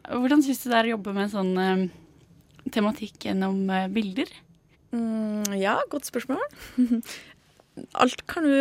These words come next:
Speaker 2: jobbes med gjennom foto da, <laughs> synes jo jeg da. Men, eh, det er jo noe med at man liksom får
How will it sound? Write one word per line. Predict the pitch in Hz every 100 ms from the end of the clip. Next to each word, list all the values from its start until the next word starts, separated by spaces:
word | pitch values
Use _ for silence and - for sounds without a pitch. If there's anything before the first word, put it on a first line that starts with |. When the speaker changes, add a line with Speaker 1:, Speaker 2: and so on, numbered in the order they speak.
| 269
Speaker 2:
jobbes | 208 -
med | 233 226 226 226 - _ -
gjennom | 233 214
foto | 220 202 240
da, | 339 494 - - 311
<laughs> |
synes | 277 269 - 294 - 233
jo | 226
jeg | 247 294
da. | 415 - - - - - -
Men, | 247 247 247 240
eh, | 240
det | 226 240
er | 202
jo | 247
noe | 247 202
med | 202 196 196 - _ _ _
at | - - -
man | 202 202
liksom | 196 185
får | - 180 180 175